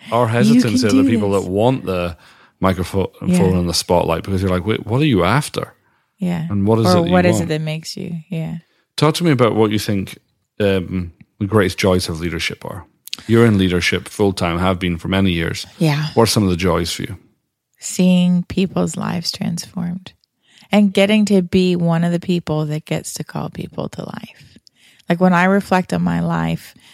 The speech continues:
Speaker 2: there's been key leaders that if they were not where they were at the moment that they were, I wouldn't be here, you know?
Speaker 1: Right.
Speaker 2: And I wouldn't be doing what I'm doing. And maybe I'd be some, I mean,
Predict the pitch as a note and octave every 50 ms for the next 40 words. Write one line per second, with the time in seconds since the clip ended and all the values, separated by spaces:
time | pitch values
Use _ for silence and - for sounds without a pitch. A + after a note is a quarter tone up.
0 | _ _ _ - D#3+ E3+ E3+ - - E3+ E3+ E3+ E3 - - - - - G3+ G3
1 | F#3 F3 F3 F3 E3+ E3+ E3 D#3+ D#3+ D#3+ D#3 D#3 - - D#3+ E3 E3 E3+ - -
2 | _ F#3+ F#3 F#3 F#3 F3+ F3 F3 E3+ E3+ E3+ E3+ E3 E3 - - - F3+ F#3 F3+
3 | F#3+ F#3+ F3+ E3 D#3+ D3+ D3+ D#3+ - D#3 D#3+ D#3+ D#3 D#3 D#3 D#3 E3 E3 E3 -
4 | - D#3+ D#3+ E3 D#3+ D#3 D3+ D3+ D3+ D#3 E3+ - _ _ - - _ _ _ -
5 | F3+ F3+ F#3 F#3 F3+ F3+ F3+ F3+ G3+ G#3 F#3+ F3 - - - - - _ _ _
6 | _ _ _ _ _ G3 F#3 F3 D#3+ D#3 - F2 F#2 F2+ - - - - - _
7 | _ _ _ _ _ - F3 F3 E3+ E3 E3 E3 D#3+ - - - - - E3+ E3+
8 | F3 F3+ F#3 F3+ F#3 F3+ E3 F#3+ F#3 F3+ F3+ F3+ E3+ D#3 D3+ D#3+ D#3+ D#3 D3+ D3
9 | D3+ D3+ D3+ D3 D#3 D#3 E3 E3+ F3+ F#3 F#3 G3 F#3 E3+ D#3 D#3+ D#3 D3+ E3 -
10 | - _ _ _ - _ _ - F3+ F3 D#3+ D#3 D#3 - F#3 - _ - - D#3+
11 | D#3 E3+ F3 D#3+ - - - E3+ E3 D3+ D3 -